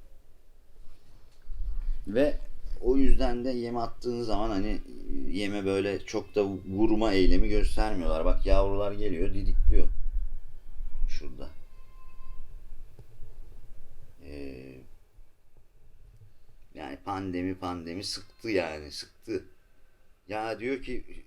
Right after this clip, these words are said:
şeyler, vakalar arttı. Ulan artacak zaten, artmazsa bir tuhaflık var yani. Sonuçta bu virüs, virüsü yok edemiyorsun. Bunlar canlı değil.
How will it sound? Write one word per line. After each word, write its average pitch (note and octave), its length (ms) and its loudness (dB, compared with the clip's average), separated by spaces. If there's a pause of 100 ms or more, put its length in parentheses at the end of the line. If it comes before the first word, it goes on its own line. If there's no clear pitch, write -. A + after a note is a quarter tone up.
(120)
şeyler, A#2 440 -4
vakalar A2+ 580 -4
arttı. A2 520 -6
Ulan A#2 260 -4
artacak A2+ 600 0
zaten, C#3+ 380 0
artmazsa D3+ 680 0
bir B2 120 -6
tuhaflık F#2 540 0
var D#2+ 160 -4
yani. D2 400 -14 (540)
Sonuçta C#3 480 -8
bu D3 220 -6
virüs, D#3+ 380 -6
virüsü C#3 360 -8
yok D3+ 180 -4
edemiyorsun. D#3 680 -8 (600)
Bunlar C#3+ 300 -6
canlı C3+ 460 -4
değil. C3+ 400 -10